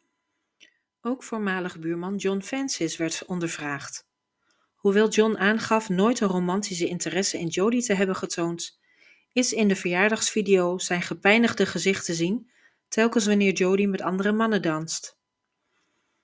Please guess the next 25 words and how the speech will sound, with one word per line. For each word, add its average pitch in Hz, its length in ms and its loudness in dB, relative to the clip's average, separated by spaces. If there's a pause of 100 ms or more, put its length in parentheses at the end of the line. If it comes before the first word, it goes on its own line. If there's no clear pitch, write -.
(240)
Op 233 160 -2
de 254 100 4
ochtend 247 340 0
van 220 140 -4
de 208 80 0
verdwijning 196 600 -2
ging 196 200 -2
John 196 220 2
om 190 160 -4
zeven 262 380 2
uur 185 120 0
's - 120 -6
ochtends 214 560 -6 (240)
samen 262 440 2
met 214 120 0
een 196 80 0
goede 226 240 0
vriendin 202 440 0
uit 185 200 -2
wandelen. 165 500 -2 (680)
Dit 226 180 2
deden 165 260 2
ze 175 100 -4
wel 190 140 2
vaker. 196 520 0